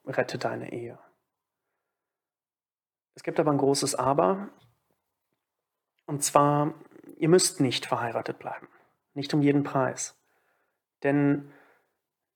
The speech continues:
die Frage ist immer, was ist dieser Preis, den ihr dafür zahlen müsst? Und ja, ich glaube, jeder von euch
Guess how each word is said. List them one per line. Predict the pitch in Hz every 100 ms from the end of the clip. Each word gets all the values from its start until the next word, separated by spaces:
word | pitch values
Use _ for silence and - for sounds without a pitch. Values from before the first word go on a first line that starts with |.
| _
die | 143
Frage | 139 147 156
ist | 147 151
immer, | 147 147 135
was | 143 -
ist | 156 - -
dieser | 131 127 117
Preis, | - 120 113 - - _
den | 127 117
ihr | 123
dafür | 117 - 131
zahlen | - 120 117 113 117
müsst? | 123 - -
Und | 135 135 127 _ _ _ _ _ _ _ _ _ _ -
ja, | 147
ich | 147
glaube, | 143 139
jeder | 143 139
von | 147
euch | 139 135